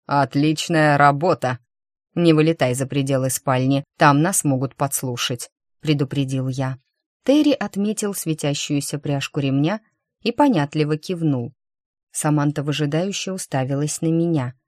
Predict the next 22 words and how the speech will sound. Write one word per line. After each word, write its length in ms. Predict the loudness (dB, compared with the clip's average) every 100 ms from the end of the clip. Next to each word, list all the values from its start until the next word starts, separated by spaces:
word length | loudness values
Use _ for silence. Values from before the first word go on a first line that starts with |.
| _
а 120 | -4 -4
я, 280 | 0 0
нервничая, 920 | 2 2 2 0 0 -2 -2 -2 -2 -6 _ _
провёл 380 | -2 0 2 0
рукой 320 | -2 0 -2
по 140 | -2
волосам. 640 | -2 -2 -2 -2 -2 -2 -4 _ _ _ -2
Наверняка 520 | 2 2 2 2 2
мои 220 | 2 0
слова 420 | 0 -2 -2 -2
покажутся 680 | -4 -4 -2 -2 -2 -4 -2
им 200 | 0 2
настоящим 760 | 0 0 -2 -2 -4 -4 -4 -2
бредом. 540 | 0 0 -2 -2 -4 _ _ _ _ _ _ 4
«А 120 | 4
я 260 | 6 4
ведь 220 | 4 0 2
друзей 440 | 2 2 2 0
ещё 280 | 0 -4 -4
в 80 | -4
замок 440 | -2 0 -2 -4
притащил». 800 | -8 -6 -4 -4 -4 -2 -2 -4